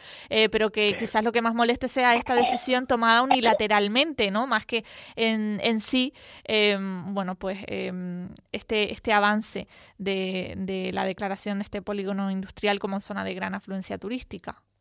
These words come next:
Speaker 2: Nosotros, como sindicato mayoritario de Canarias, nos, nos, es decir, esta, esta administración ha hecho oídos sordos a las alegaciones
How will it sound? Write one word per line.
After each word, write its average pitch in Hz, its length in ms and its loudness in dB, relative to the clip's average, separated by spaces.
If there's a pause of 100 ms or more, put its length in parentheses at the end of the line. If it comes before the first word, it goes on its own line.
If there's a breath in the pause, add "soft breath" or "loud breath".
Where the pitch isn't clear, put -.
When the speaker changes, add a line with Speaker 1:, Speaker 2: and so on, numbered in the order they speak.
(300)
Speaker 2:
Nosotros, 139 560 -12
como 127 240 2
sindicato 120 480 -2
mayoritario 131 640 4
de 127 140 4
Canarias, 143 640 4 (760)
nos, 127 300 0 (220)
nos, 120 460 0 (300)
es 113 120 -12
decir, 113 300 -8 (200)
esta, - 300 -6
esta 135 280 -2
administración 135 560 2
ha 139 60 4
hecho 139 140 0
oídos 143 260 2
sordos 160 320 6
a 165 80 8
las 131 120 2
alegaciones 135 640 2